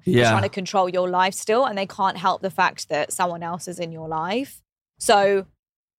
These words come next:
Speaker 2: Yeah, parents just getting too involved in general.
Speaker 1: way too involved.
Speaker 2: Yeah, that happens a lot.
Speaker 1: I would just suggest people
Speaker 2: My mum was buzzing just to get rid of me, and
Speaker 1: Yeah.
Speaker 2: but the fact someone else was with me, she was more than happy to go,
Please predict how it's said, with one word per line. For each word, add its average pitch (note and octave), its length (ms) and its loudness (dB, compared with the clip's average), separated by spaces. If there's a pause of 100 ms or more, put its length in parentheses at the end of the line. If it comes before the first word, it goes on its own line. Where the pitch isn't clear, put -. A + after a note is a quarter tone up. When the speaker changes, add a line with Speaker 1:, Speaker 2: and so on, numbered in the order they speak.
(220)
Speaker 2:
Yeah, C3+ 220 6
parents C3 400 4
just A#2+ 120 0
getting A#2+ 200 4
too C3 180 4
involved A2 420 4
in G#2 100 2
general. G#2+ 440 4
Speaker 1:
way G3 260 4
too F#3+ 220 -2
involved. E3 380 2
Speaker 2:
Yeah, G#2+ 40 4
that G#2+ 80 4
happens G#2 260 0
a G2 40 -2
lot. G2 360 0
Speaker 1:
I C#4+ 260 6
would D4 180 -4
just A#3+ 240 2
suggest G#3+ 580 2
people G#3 400 0
Speaker 2:
My C#3 160 6
mum D#3 200 4
was A2+ 100 2
buzzing A2+ 400 4
just G#2+ 240 0
to G#2 80 -4
get F2+ 180 0
rid A#2 180 4
of G#2+ 80 6
me, G2 280 4 (100)
and G#2 220 6
Speaker 1:
Yeah. F3+ 260 2
Speaker 2:
but G#2+ 80 4
the G#2 80 4
fact - 240 2
someone A2 240 4
else A2+ 240 2
was G2+ 140 2
with A2 160 6
me, G2 160 4
she - 180 2
was G2+ 160 2
more G#2+ 200 4
than G#2 100 4
happy G#2 180 0
to G2 160 0
go, G2 220 -2